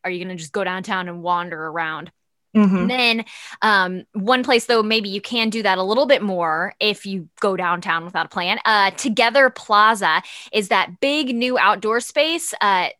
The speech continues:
Speaker 1: tons of picnic tables and benches, some opportunities to kinda spread out and socially distance around there. Um, again, hopefully more and more folks are getting vaccinated and things are getting safe, but, uh, it's, it's nice to even be talking about this. So don't mess it up,
Speaker 2: Agreed.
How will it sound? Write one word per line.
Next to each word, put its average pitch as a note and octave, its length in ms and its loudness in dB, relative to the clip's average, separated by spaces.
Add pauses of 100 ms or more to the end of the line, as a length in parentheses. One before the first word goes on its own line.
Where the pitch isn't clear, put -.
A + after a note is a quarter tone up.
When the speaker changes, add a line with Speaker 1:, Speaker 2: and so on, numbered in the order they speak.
Speaker 1:
tons A#3 260 -8
of G3 80 -8
picnic G#3 320 -10
tables F#3+ 460 -2
and F3+ 180 -6
benches, F3+ 480 -4
some F#3 160 -10
opportunities E3+ 680 -8
to - 80 -14
kinda E3+ 280 -8 (280)
spread F#3 340 0
out F3+ 140 4
and F3 100 -10
socially F#3 340 -4
distance F3 460 -10
around E3+ 380 -4
there. E3+ 500 -4
Um, E3+ 400 -6 (140)
again, G#3+ 240 -4
hopefully A3 300 -6
more G3 180 -4
and G3 80 -6
more F#3+ 120 -2
folks F#3 240 -6
are G3 60 -10
getting F3 220 -4
vaccinated F3 640 -4
and E3+ 160 -10
things F3 180 -10
are F3 60 -8
getting E3+ 240 -10
safe, E3+ 400 -6
but, D#3+ 260 -4
uh, D#3+ 240 0 (320)
it's, - 300 -4
it's A3+ 160 0
nice C4 420 2
to D4 80 -4
even B3+ 240 2
be A3+ 80 2
talking A#3 580 0
about F3 360 0
this. - 440 -4 (360)
So F#3 560 0 (240)
don't D4+ 200 6
mess C#4+ 160 2
it C#4+ 140 6
up, G3+ 160 6
Speaker 2:
Agreed. F3 180 0